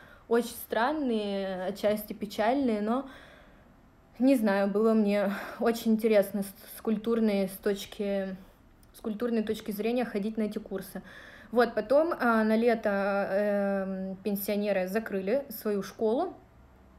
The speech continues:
Вот, там, кстати, у них школа, ещё они с детьми тоже, как бы, э, которые в этом районе,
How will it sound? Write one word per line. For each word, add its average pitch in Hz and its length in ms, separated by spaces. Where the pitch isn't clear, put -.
Вот, 233 300
там, 233 140
кстати, 226 240
у 226 40
них 220 180
школа, 269 380
ещё 208 420
они 214 280
с - 20
детьми 220 580
тоже, 196 360
как 190 240
бы, 190 100
э, 190 640
которые 190 380
в 180 60
этом 190 240
районе, 220 600